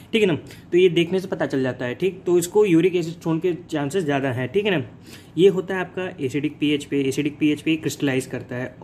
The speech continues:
कौन सा alkaline पीएच पे था? स्ट्रूवाइट stone था। कौन सा उस पे था कि पीएच independent था?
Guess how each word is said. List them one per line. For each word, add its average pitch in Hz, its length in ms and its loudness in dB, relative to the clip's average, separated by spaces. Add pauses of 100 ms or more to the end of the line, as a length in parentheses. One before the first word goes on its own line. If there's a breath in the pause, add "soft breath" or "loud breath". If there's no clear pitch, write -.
कौन 185 180 0
सा 185 80 0
alkaline 170 360 0
पीएच 175 260 0
पे 180 100 -4
था? 196 340 -6 (440 loud breath)
स्ट्रूवाइट 151 400 2
stone 160 300 0
था। 151 220 -2
कौन 160 340 -2
सा 185 260 -2
उस 160 200 -6
पे 175 160 -2
था 185 160 -2
कि 190 200 -2 (140)
पीएच 160 240 4
independent 156 640 0
था? 202 280 -6